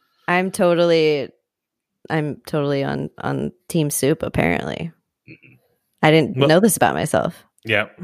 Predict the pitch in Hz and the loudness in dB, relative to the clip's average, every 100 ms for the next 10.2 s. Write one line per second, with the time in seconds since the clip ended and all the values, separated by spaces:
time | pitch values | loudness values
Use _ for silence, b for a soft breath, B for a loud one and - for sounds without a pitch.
0 | 147 110 110 101 101 101 - 95 107 92 | -10 -8 -8 -10 -10 -10 -10 -12 -12 -12
1 | 87 - 117 110 120 113 123 123 139 117 | -12 0 2 2 2 0 2 2 2 2
2 | - 101 98 87 101 92 98 95 - 98 | 0 0 0 -4 -4 -4 -4 -6 -4 -6
3 | - 104 87 98 87 87 85 b b b | -2 -2 0 0 0 0 -6 b b b
4 | b b b b b _ _ - 98 92 | b b b b b _ _ 0 2 4
5 | 87 90 - _ _ - 117 110 123 104 | 0 -4 -16 _ _ -2 0 2 2 0
6 | 113 107 104 95 - 135 131 120 110 101 | 0 -2 -4 -8 -2 0 0 -2 -8 -8
7 | 117 110 - - 110 110 110 107 - - | -2 -2 -4 -6 -4 -2 -2 -2 -6 -12
8 | _ _ _ - 110 139 135 101 117 131 | _ _ _ -10 -2 0 0 2 2 4
9 | 120 107 104 - 104 98 - - 95 95 | 4 2 2 0 0 0 -4 -10 -8 -4
10 | 90 | -6